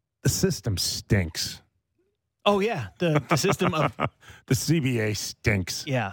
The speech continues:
Speaker 1: for so many reasons. It, it gets the players to play off each other. It gets the fans pissed off because there's no trades and nobody can move
Speaker 2: Yeah.
Speaker 1: and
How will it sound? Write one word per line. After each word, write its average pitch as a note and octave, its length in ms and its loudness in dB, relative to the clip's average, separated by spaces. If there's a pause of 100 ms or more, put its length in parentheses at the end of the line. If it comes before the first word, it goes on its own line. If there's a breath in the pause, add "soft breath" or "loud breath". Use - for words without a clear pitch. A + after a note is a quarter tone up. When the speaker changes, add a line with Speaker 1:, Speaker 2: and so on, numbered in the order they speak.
Speaker 1:
for G#2+ 140 0
so E3 340 0
many C#3+ 220 -2
reasons. A2+ 560 -4 (440 loud breath)
It, A2 240 -2 (720)
it A2+ 140 -4
gets C#3+ 200 0
the C3 80 0
players D#3 420 2
to - 100 -6
play D3 200 2
off C3 280 -2
each A#2 240 -4
other. G#2+ 380 0 (520)
It A#2 60 0
gets B2+ 180 0
the B2 80 -2
fans C#3+ 480 0
pissed - 340 -2
off B2 300 2
because A2+ 300 -4
there's G#2 180 -2
no B2 240 -2 (280)
trades A#2 840 -2
and G#2+ 120 0
nobody B2 280 -2
can B2 200 -2
move A#2 360 -2
Speaker 2:
Yeah. A2 260 -2
Speaker 1:
and G2+ 160 -8